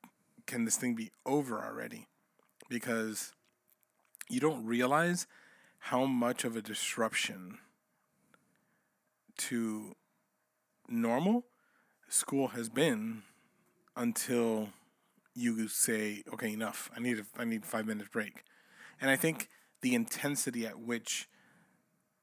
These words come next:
January came back, because you had three weeks off, because we had that week off of, of, you know, and, like, my business, thank God, has been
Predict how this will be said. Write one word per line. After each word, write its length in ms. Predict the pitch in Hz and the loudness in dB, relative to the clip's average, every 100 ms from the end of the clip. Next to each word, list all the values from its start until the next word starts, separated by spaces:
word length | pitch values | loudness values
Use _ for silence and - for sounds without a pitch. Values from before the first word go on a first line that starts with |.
| - 123 | -16 -4
January 560 | 120 120 123 127 131 | 2 4 4 4 2
came 320 | 120 131 117 | 0 -2 0
back, 400 | 110 113 180 - - | 0 -2 -4 -8 -12
because 520 | - - - 131 127 - | -10 -6 0 2 2 0
you 120 | 135 | 0
had 220 | 135 131 | 0 -2
three 220 | 131 135 | -2 0
weeks 300 | 135 139 131 | 2 2 2
off, 320 | 139 139 139 - | 0 0 0 -8
because 480 | 110 - 123 127 | -8 0 2 2
we 100 | 120 117 | 0 -2
had 200 | 135 131 | -2 -2
that 120 | 123 | -2
week 220 | 127 123 | -2 0
off 220 | 131 127 | -2 -2
of, 280 | 127 123 117 | -6 -10 -10
of, 280 | 135 123 120 - - | -4 -4 -4 -10 -10
you 100 | 143 | -4
know, 200 | 123 135 - - - - - | -2 -2 -6 -20 -20 -18 -2
and, 260 | 120 117 - - | 2 2 -2 -6
like, 280 | 117 113 - - _ _ _ - 113 - - | -6 -6 -14 -20 _ _ _ -18 -18 -16 -2
my 220 | 123 120 | 2 2
business, 720 | 113 123 127 151 147 - - - - _ - _ _ _ - - | 2 0 2 2 0 -2 -6 -14 -20 _ -20 _ _ _ -18 0
thank 240 | 151 143 | 0 2
God, 400 | 127 123 117 113 - | 2 2 2 -4 -8
has 160 | 120 | -8
been 420 | - 120 117 113 | -2 0 2 0